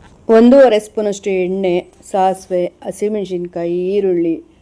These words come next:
ಕ್ಯಾರೆಟು, ಹುರುಳಿಕಾಯಿ ಇಷ್ಟನ್ನೂ ಹಾಕಿ ಸಣ್ಣ ಉರಿಯಲ್ಲೇ ಫ್ರೈ ಮಾಡ್ಕೊಳ್ಬೇಕಾಗುತ್ತೆ. ಇದೊಂದು ಸ್ವಲ್ಪ ಮೆತ್ತಗಾದ್ಮೇಲೆ ಟೊಮೆಟೊನೂ ಹಾಕಿ, ರುಚಿಗೆ ಉಪ್ಪನ್ನೂ ಸಹ ಹಾಕ್ಕೊಳ್ಳಿ.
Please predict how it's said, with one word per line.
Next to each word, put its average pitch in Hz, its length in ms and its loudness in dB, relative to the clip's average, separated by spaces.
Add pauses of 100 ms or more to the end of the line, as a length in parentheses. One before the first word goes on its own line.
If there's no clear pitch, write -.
(240)
ಕ್ಯಾರೆಟು, 196 680 0 (560)
ಹುರುಳಿಕಾಯಿ 208 760 0 (540)
ಇಷ್ಟನ್ನೂ 285 360 -4
ಹಾಕಿ 214 380 -2
ಸಣ್ಣ 226 500 -4
ಉರಿಯಲ್ಲೇ 233 360 2 (300)
ಫ್ರೈ 208 220 -2
ಮಾಡ್ಕೊಳ್ಬೇಕಾಗುತ್ತೆ. 180 1120 -8 (720)
ಇದೊಂದು 233 200 -6
ಸ್ವಲ್ಪ 262 340 -2 (280)
ಮೆತ್ತಗಾದ್ಮೇಲೆ 208 960 -4 (260)
ಟೊಮೆಟೊನೂ 247 560 -4
ಹಾಕಿ, 185 380 -8 (1700)
ರುಚಿಗೆ 262 360 2
ಉಪ್ಪನ್ನೂ 254 500 2
ಸಹ 247 140 -4
ಹಾಕ್ಕೊಳ್ಳಿ. 190 680 -4